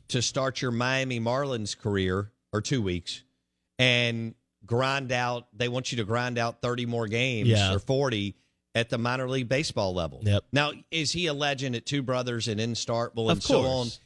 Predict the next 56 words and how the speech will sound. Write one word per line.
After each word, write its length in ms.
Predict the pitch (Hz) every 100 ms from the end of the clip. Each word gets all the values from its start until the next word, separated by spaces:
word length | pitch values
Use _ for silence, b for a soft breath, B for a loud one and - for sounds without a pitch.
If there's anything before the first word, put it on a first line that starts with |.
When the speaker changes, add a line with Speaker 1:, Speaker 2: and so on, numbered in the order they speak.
| -
Speaker 1:
and 120 | 117
he's 220 | 117 131 110
been 220 | 120 110
back, 460 | 110 110 117 117 _ _ _ _ -
but 160 | 151 147
it's 140 | 135
still 240 | - 185
different. 440 | 135 139 151 113 -
Think 140 | 185
if 120 | 220
he 120 | 175 180
would 100 | 160
have 60 |
been 80 | 139
able 120 | 147 135
to 60 |
go 100 | 123
to 80 | 127
school 280 | - 135 120
August 340 | 117 135 139
fifteenth 500 | - 139 - 104 98 _ _ _ _ _ _
through 160 | - 123
December 420 | 117 - 139 143
first 400 | - 131 120 -
this 220 | 104 -
year 280 | 107 98 92 -
in 140 | 120
Speaker 2:
Yeah. 160 | 120 113
Speaker 1:
Starkville. 380 | 101 110 78 78
Speaker 2:
Like 220 | 139 147 -
Cam 440 | 156 147 139 123
and 100 | 120
Logan 320 | 120 131 123
Tanner 400 | 113 139 127 123
and 100 | 117
Landon 260 | 117 120 110
Sims. 120 | 110
Speaker 1:
I 40 | 113
mean, 100 | 131
are 40 |
Speaker 2:
Those, 120 | 123
Speaker 1:
you 100 | 131 131
kidding 340 | 135 147 185
me? 80 | 208
Speaker 2:
those 220 | 196 214
guys 260 | 208 190 151
have 140 | 131
cleaned 320 | - 160 147
up 180 | 180 233
over 220 | 180 127
football 320 | 107 123 110 104
season. 260 | 113 107
Speaker 1:
Yeah, 160 | 160 139
Landon 360 | 139 196 220 185
Sims. 440 | - 175 160 120 143
Uh, 140 | 165